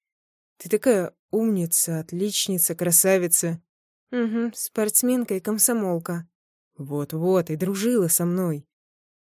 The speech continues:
"И что тут такого?" Я подняла брови. "Ты хочешь сказать, что ты не красавец?" Сашка поперхнулся пивом.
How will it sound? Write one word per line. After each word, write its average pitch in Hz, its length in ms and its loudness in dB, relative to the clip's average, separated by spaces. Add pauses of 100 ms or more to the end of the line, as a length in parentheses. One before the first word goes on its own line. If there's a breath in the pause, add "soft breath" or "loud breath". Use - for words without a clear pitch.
(360)
"И 214 120 0
что 262 240 -2
тут 254 200 -10
такого?" 202 440 -4 (800)
Я 170 180 2
подняла 185 420 -2
брови. 180 480 -2 (920)
"Ты 262 120 -2
хочешь 254 340 -4
сказать, 202 460 -2
что - 260 -6
ты 208 220 -2
не 277 120 2
красавец?" 190 800 0 (920)
Сашка 165 400 -4
поперхнулся 170 720 -4
пивом. 156 500 -6